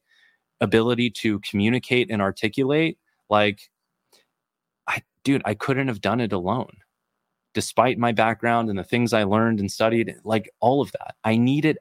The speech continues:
outside support. I needed a system to follow. And a lot of the stuff out there doesn't really give you a system.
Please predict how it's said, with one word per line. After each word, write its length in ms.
outside 560
support. 640
I 80
needed 320
a 100
system 720
to 120
follow. 600
And 80
a 40
lot 220
of 60
the 80
stuff 340
out 180
there 160
doesn't 300
really 200
give 200
you 140
a 40
system. 580